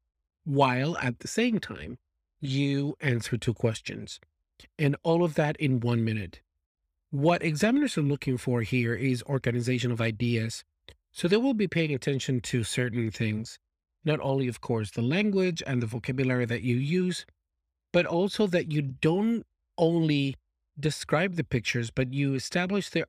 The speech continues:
the similarities and differences between the pictures, and you hypothesize about why the people are doing the things are, they're doing, or, for example, if, you know, basically answering the questions.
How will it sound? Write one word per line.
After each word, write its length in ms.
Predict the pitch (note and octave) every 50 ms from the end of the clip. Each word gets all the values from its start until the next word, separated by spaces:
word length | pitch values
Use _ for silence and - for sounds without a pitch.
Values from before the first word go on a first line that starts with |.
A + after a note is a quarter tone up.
| - _ -
the 100 | D3 D3
similarities 640 | - - D#3+ D3 C#3 C#3 C#3 C#3+ D#3+ E3+ F#3 E3+ -
and 160 | E3+ D3 B2+
differences 560 | - D3 - - C3+ B2+ B2 - - A2+ A2 -
between 360 | - - - - - B2+ B2
the 80 | A2+ A2+
pictures, 560 | - C3 A#2 - - A#2+ A2 A2 - - - _ _ _ _ _ _ _ _ _ _ _
and 220 | - C#3 C3 C3+ C3
you 80 | B2+
hypothesize 960 | A2 C#3 B2 - - G3+ G#3 - - D#3 - - B2+ A#2 A2 A2 G#2+ G#2+ - - _ _ _ _ _ _
about 280 | - C3+ C3 B2+ A#2+ A#2
why 580 | A#2 A#2+ B2+ C#3 C#3+ C#3+ C#3+ D3 D3 D3 D3+ - _ _ _ _ _ -
the 80 | - C3
people 320 | B2+ C#3+ C3 - C3 B2
are 180 | A#2 A2+ A2+ A2
doing 360 | A#2+ D#3 F#3+ G#3+ A3 G#3+ G3+
the 60 | F#3+
things 280 | - - F#3+ F#3 D#3+ E3+
are, 100 | E3 D#3
they're 320 | C#3+ C#3 D#3+ E3 D#3+ D#3
doing, 560 | D3 C3 D#3 D3+ D3+ D3+ D3 C#3+ D3 D3+ C#3+ - _ _ _ _ _ _ _
or, 480 | F3+ C#3 C#3 C#3+ C#3 C3+ C3+ C3+ C3+ C3
for 140 | - - C3
example, 600 | A#2 - - C3 B2+ A#2+ - B2+ B2 B2 B2 -
if, 440 | - C3 A#2+ A#2+ A#2 A#2 - - - _ _ _ _ _ _ _ -
you 80 | A#3 B3
know, 120 | F#3 A#2+
basically 580 | A2+ - D3 D#3 D3+ - D#3+ - - C3+ C3 D#2
answering 380 | G2+ A#2+ A#2+ - - A#2+ A2
the 60 | G#2 G2+
questions. 600 | - D#2+ - - - - E2+ - - D2 -